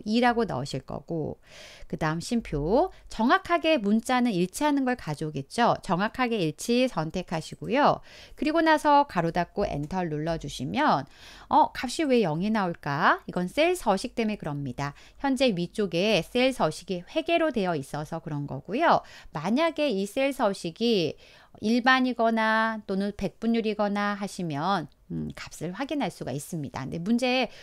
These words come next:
내가, 어, 서식을 바꾼 다음에 회계였는데 만약에 일반으로 바꾼 다음에, 어, 결과에는 저희는, 음, 회계 형식으로 다시 바꿔야 되니까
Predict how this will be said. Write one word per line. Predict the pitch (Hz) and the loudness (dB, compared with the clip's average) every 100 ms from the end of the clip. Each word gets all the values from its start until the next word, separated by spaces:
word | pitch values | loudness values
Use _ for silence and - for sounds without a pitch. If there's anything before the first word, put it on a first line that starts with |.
| - | -8
내가, | - 170 294 214 - | -4 0 0 0 -2
어, | 175 170 | -4 -2
서식을 | - 339 403 381 | 0 0 0 -2
바꾼 | - - - 202 | -4 -8 -4 -4
다음에 | 160 131 175 214 - - - - | -4 -4 -2 -2 -4 -8 -12 -8
회계였는데 | 320 330 208 156 151 147 147 220 339 - | -2 2 2 0 -4 -6 -2 2 0 -2
만약에 | 143 147 147 | -6 -4 -4
일반으로 | 214 247 277 277 262 | -2 0 0 0 -2
바꾼 | - 139 185 170 | -6 -8 -6 -6
다음에, | 120 131 254 208 143 - - - | -6 -2 -2 -2 -4 -16 -18 -10
어, | 156 160 - | -8 -6 -8
결과에는 | - 185 220 269 233 214 | -2 0 2 2 2 -4
저희는, | - 143 147 190 285 330 - | -6 -8 -6 -4 -4 -4 -10
음, | 156 151 151 - - - | -10 -8 -10 -12 -18 -20
회계 | - 339 349 | -10 -6 -2
형식으로 | 320 285 254 233 | 0 0 -2 -4
다시 | 165 151 151 | -4 -10 -10
바꿔야 | - - 185 | -12 -8 -8
되니까 | 170 156 151 - 240 | -6 -8 -6 -2 -2